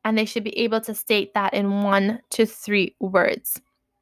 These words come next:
To just help you guys out a bit more, when you're creating content, what you can do to increase your chances of followers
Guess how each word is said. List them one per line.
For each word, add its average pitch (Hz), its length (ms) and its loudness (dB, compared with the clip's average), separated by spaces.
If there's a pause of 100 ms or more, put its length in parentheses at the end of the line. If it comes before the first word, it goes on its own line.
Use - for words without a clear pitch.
(560)
To 277 80 -8
just 247 200 -2
help 233 240 0
you 330 80 -4
guys 330 240 4
out 214 160 4
a 208 40 2
bit 202 220 -2
more, 226 520 6 (500)
when 254 140 0
you're 302 100 0
creating 294 400 2
content, 226 880 -4 (1300)
what 240 180 2
you 302 100 -6
can 370 260 0
do 269 480 4 (460)
to - 100 -2
increase 277 560 2
your 240 140 6
chances 226 760 2 (160)
of 220 600 6 (300)
followers 202 760 2